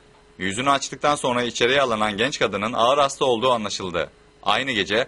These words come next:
hastanede kalan genç kadın ertesi gün apandisitten ameliyat oldu. Hastane, yaptığı araştırma sonrası yaşanan olaydan ötürü özür diledi. Hastane yaptığı açıklamada,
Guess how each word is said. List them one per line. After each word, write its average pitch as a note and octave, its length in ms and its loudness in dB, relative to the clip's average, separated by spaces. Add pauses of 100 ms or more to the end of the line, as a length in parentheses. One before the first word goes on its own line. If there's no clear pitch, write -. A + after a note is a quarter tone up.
(120)
hastanede A#2 560 0
kalan C3+ 340 0
genç C3 220 -2
kadın A2 280 -2
ertesi C#3 400 -4
gün C#3+ 120 -4
apandisitten B2 640 -2
ameliyat A2 440 0
oldu. E2 360 -4 (300)
Hastane, G2 640 0 (140)
yaptığı G2+ 360 0
araştırma C3+ 500 0
sonrası G2+ 460 -2
yaşanan B2 460 0
olaydan B2 380 2
ötürü A#2 260 -4
özür G#2+ 320 -2
diledi. D#2 340 -6 (420)
Hastane G#2 540 0
yaptığı A#2 320 0
açıklamada, F#2+ 640 0